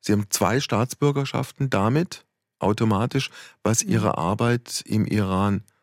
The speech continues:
Speaker 1: eigentlich erleichtert oder erschwert?
Speaker 2: Äh, naja, erleichtert insofern, dass ich kein Visum brauche. Das heißt, ähm, wenn ich entscheide, in den Iran zu fliegen, kann ich am Nachmittag einen Flug nehmen.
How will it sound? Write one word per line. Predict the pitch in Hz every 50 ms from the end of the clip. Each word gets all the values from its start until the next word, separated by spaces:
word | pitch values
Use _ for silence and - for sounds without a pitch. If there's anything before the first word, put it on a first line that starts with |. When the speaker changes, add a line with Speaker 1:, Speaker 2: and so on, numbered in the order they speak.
| _ _ _ _ _ -
Speaker 1:
eigentlich | 92 95 95 92 92 90 101 - -
erleichtert | 85 90 82 80 76 80 101 - - 139 139 - -
oder | - 131 127 107
erschwert? | - 120 123 - - - 123 113 - - - - - - _ _ _ _ _ _ _ _ - - - - - - - - -
Speaker 2:
Äh, | 180 185
naja, | 185 190 190 190 190 170
erleichtert | - - 175 175 180 202 202 - 214 185
insofern, | 180 185 180 180 190 180 - 196 185
dass | 175 165
ich | 175 165
kein | - 180 170
Visum | 156 156 165 160 185 190
brauche. | 185 185 185 196 226 240 -
Das | - 180 -
heißt, | - 180 175 170 - - -
ähm, | - 170 170 170 170 165
wenn | 165 165 165
ich | - 170 165 - - - -
entscheide, | 165 156 - - - - - - 175 180 185 185 175 185 180 180 170 - - - - - - - _ -
in | - 170
den | 175 170
Iran | 160 160 170 160 160 160 170
zu | - 170
fliegen, | - - - 180 175 175 175
kann | 165 - 175 170 170
ich | 165 170
am | 170
Nachmittag | 165 165 151 170 165 - 165 156 - -
einen | 160
Flug | - - - 156 - -
nehmen. | 175 180 202 240